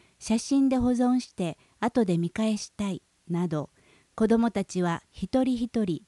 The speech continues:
多様な学び方があることを前提として、タブレット端末などを使って個別最適化するイコール子どもたち一人一人の最適な学習環境を作ることが重要とされています。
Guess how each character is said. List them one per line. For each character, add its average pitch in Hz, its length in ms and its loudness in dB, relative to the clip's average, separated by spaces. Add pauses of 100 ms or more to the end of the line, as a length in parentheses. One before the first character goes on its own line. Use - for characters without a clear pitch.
(140)
多 190 120 0
様 262 220 4
な 240 140 4
学 220 300 2
び 226 80 -4
方 214 280 -4
が 208 160 -4
あ 208 60 -2
る 202 140 -4
こ 175 100 -8
と 170 180 -4
を 160 140 -2
前 185 140 0
提 214 320 -2
と 151 160 -8
し - 120 -10
て、 151 240 -12 (600)
タ 214 120 2
ブ 254 120 2
レ 269 100 4
ッ 277 60 2
ト 269 120 -2
端 254 440 0
末 175 80 -2
な 175 160 0
ど 180 140 -2
を 170 80 -2
使 - 280 -8
っ 175 80 -4 (160)
て 151 180 -6 (540)
個 208 140 0
別 220 320 -2
最 233 260 0
適 - 260 -4
化 220 160 -4
す 196 220 -4
る 185 180 -4 (380)
イ 170 100 -4
コ 208 260 0
ー 170 60 0
ル 151 200 -6 (260)
子 208 120 2
ど 208 120 4
も 208 140 2
た 175 120 -4
ち - 320 -8
一 214 320 -2
人 277 160 0
一 247 220 0
人 214 180 2
の 160 120 0
最 247 260 -2
適 254 280 -4
な 190 120 0
学 208 260 -6
習 285 240 -2
環 262 280 0
境 165 200 0
を 165 120 -2
作 220 280 -4
る 175 200 -4 (320)
こ - 100 -2
と 277 160 4
が 226 140 2
重 208 240 0
要 202 180 2
と 226 160 -4
さ 190 160 -2
れ 165 80 -2
て - 160 -8
い 143 100 -2
ま 139 200 -6
す。 - 260 -20